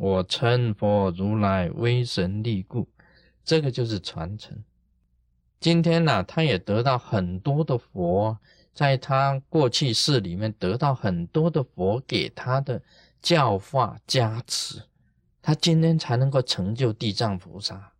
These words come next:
他并没有忘本啊。啊，很多学佛的是这样子的，他学一学以后呢，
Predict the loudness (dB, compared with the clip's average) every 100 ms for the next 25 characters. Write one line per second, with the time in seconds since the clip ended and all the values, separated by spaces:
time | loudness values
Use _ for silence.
0 | _ _ _ _ _ _ _ _ -4 -2
1 | 2 4 4 2 2 0 0 -4 -8 -8
2 | _ -20 -20 _ _ _ _ _ _ _
3 | _ _ _ 0 0 2 0 2 2 2
4 | 0 2 0 0 0 0 0 -4 -6 -8
5 | -4 -2 -4 -6 -12 -16 -16 -12 -10 -8
6 | -4 -2 -4 -6 -2 0 0 -2 -6 -4
7 | -2 0 0 -2